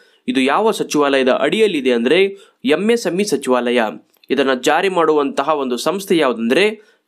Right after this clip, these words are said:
ಕೆ ವಿ ಐ ಸಿ. ಪಿ ಎಂ ಇ ಜಿ ಪಿಯ ಒಂದು ಉದ್ದೇಶ ಏನಂದ್ರೆ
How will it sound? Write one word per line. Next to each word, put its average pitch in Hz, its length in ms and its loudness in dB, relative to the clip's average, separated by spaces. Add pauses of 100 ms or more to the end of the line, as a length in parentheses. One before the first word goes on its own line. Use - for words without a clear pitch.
(100)
ಕೆ 147 180 -2
ವಿ 165 140 0
ಐ 156 200 0
ಸಿ. 208 420 -4 (460)
ಪಿ 208 160 0
ಎಂ 240 220 0
ಇ 220 260 0
ಜಿ 143 240 -4
ಪಿಯ 190 260 -2
ಒಂದು 151 260 0
ಉದ್ದೇಶ 214 580 -2
ಏನಂದ್ರೆ 139 720 0